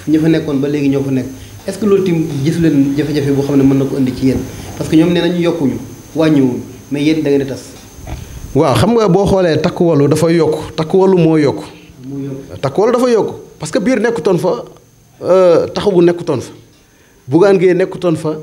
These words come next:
Speaker 2: certaines parties yoo xam ne ñu ngi biir ci département bi ñoom nekkuñoon fa.
Speaker 1: Mhm.
Speaker 2: Déjà fekkee ne ñoom am na lu wàññeekoon ci ñoom dem ci Pastef,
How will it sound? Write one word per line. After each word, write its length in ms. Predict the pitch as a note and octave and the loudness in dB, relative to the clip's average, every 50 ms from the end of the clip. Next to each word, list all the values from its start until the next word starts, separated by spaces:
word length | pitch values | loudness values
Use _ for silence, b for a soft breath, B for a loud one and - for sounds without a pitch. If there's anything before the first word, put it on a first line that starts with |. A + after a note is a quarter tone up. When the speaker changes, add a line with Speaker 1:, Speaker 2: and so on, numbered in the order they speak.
| - - - - _ _ | -14 -20 -20 -20 _ _
Speaker 2:
certaines 320 | - G3 - - G#3 G3 - | -12 -8 -4 -2 -2 0 0
parties 260 | - F#3+ - - F#3 | 0 -2 0 2 2
yoo 100 | F#3 F#3 | 2 2
xam 140 | F#3 F3 F3 | 4 2 2
ne 60 | F3 | 4
ñu 100 | E3 E3+ | 4 4
ngi 80 | E3 D#3+ | 2 2
biir 160 | D3+ E3 E3+ E3 | 2 2 0 0
ci 80 | - | 0
département 440 | - D#3+ D#3 D#3+ D#3 D3+ D#3 D#3+ D#3 | -2 -2 0 0 0 2 2 2 2
bi 100 | D#3 D#3 | 4 4
ñoom 180 | D#3 D#3+ D3 C#3 | 4 4 4 2
nekkuñoon 340 | D#3 E3+ D#3+ D#3+ C#3 B2 G#2+ | 2 0 0 -2 -4 -4 -4
fa. 120 | - - - - - | -6 -10 -18 -20 -18
Speaker 1:
Mhm. 80 | D3 C#3 B B B B B | -18 -16 B B B B B
Speaker 2:
Déjà 300 | - F#3 A3+ A3 A3 G3 | 0 2 4 4 2 2
fekkee 260 | G#3 G#3+ G#3+ G#3+ G#3 | 0 -2 -2 0 0
ne 80 | G3+ G3 | 2 2
ñoom 140 | F#3+ F3+ G3 | 2 2 2
am 60 | F#3+ | 2
na 60 | F#3+ | 2
lu 140 | F#3+ F#3 F3 | 2 2 2
wàññeekoon 480 | F#3 F#3+ G3 G3+ G3 - - F#3+ F3 - | 2 2 0 0 0 0 0 0 0 -2
ci 120 | - E3 | -4 -2
ñoom 240 | E3+ D#3+ D#3 D3+ D3+ D3 | 0 2 2 2 2 0
dem 180 | E3 F3 E3 | 0 -4 -4
ci 120 | E3 E3+ D#3+ | -6 -8 -8
Pastef, 480 | - E3 D#3 D#3 D3+ C#3+ C3+ C#3 - | -8 -8 -10 -8 -8 -8 -8 -8 -10